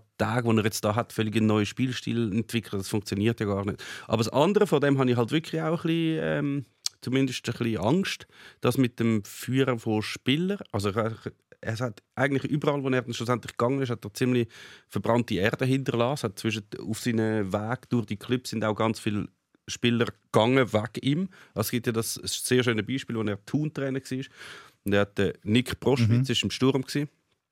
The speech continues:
Speaker 1: Und dann hat der Nick Proschwitz natürlich überhaupt nicht mehr können mit dem, mit dem Murat Yakin, hat dann gewechselt zu Luzern. Und dann hat Luzern blöderweise
Speaker 2: <laughs>
Speaker 1: gerade
Speaker 2: Ja,
Speaker 1: den Murat
Speaker 2: im
Speaker 1: Yakin
Speaker 2: Grund.
Speaker 1: als Trainer verpflichtet.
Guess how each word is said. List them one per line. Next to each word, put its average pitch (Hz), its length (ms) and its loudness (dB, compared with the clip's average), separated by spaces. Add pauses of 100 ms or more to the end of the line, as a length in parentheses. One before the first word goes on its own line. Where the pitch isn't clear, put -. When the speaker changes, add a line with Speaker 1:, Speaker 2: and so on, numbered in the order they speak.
(320)
Speaker 1:
Und 104 180 -2
dann 113 140 4
hat 117 160 0
der 113 80 2
Nick 110 200 -2
Proschwitz 113 400 0
natürlich 107 260 2
überhaupt 113 300 2
nicht 113 80 4
mehr 104 100 4
können 131 280 2
mit 131 180 -6
dem, 127 140 0
mit 123 220 -4
dem 123 340 0
Murat 117 300 2
Yakin, 120 240 -2
hat 107 120 -4
dann 101 120 -6
gewechselt 113 420 -4
zu 110 160 -2
Luzern. 113 640 -2 (960)
Und 123 480 2 (200)
dann 139 400 0 (100)
hat 117 360 -6
Luzern 127 640 0
blöderweise 120 540 0
Speaker 2:
<laughs> 180 80 2
Speaker 1:
gerade 120 260 0
Speaker 2:
Ja, 117 140 2
Speaker 1:
den 117 80 2
Murat 139 240 4
Speaker 2:
im 135 60 0
Speaker 1:
Yakin 123 260 2
Speaker 2:
Grund. 110 100 -2
Speaker 1:
als 120 260 2
Trainer 185 440 2
verpflichtet. 156 720 -2